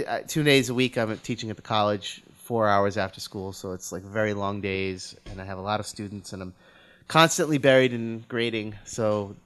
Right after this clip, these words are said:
whenever I have free time, that's essentially what I'm doing. If I weren't here right now, I'd be on my couch grading narratives that my students wrote. Um,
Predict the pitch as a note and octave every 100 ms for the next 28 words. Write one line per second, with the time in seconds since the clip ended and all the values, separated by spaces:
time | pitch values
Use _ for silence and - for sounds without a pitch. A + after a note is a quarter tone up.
0 | _ - B2 B2 A#2 A#2 - - G2+ G#2+
1 | G2+ G2+ - - G2+ - G2 F#2+ G2+ G2
2 | G2 - A#2 A2+ A2 A2 A#2+ A#2+ B2 A#2+
3 | G2 A2 G#2 G#2 G2+ - G2 F2 - -
4 | G2 G2 F#2 F2+ F2 _ _ _ F2+ F#2+
5 | F2+ E2 D#2 - - C#2+ E2 - D2+ D2
6 | C#2 B1 - _ - _ _ _ - G#2+
7 | G2+ G2+ G2